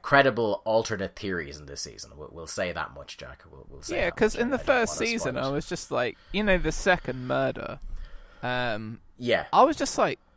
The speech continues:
Speaker 2: okay, right, it doesn't seem like him and,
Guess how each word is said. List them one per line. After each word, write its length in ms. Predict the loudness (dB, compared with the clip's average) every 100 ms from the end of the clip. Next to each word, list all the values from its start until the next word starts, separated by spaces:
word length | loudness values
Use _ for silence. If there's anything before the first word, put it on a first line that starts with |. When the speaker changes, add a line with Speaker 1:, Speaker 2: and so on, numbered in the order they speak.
| _ _ _
Speaker 2:
okay, 460 | -4 0 0 0 -4 _ _ -2
right, 340 | 2 2 0 -6 -4
it 120 | -4 0
doesn't 420 | 2 2 0 -8
seem 420 | -6 -2 -2 -2 -4
like 400 | -4 -4 -10 -6
him 460 | -4 -4 -4 -12 -16 _ -10
and, 380 | -8 -6 -8 -12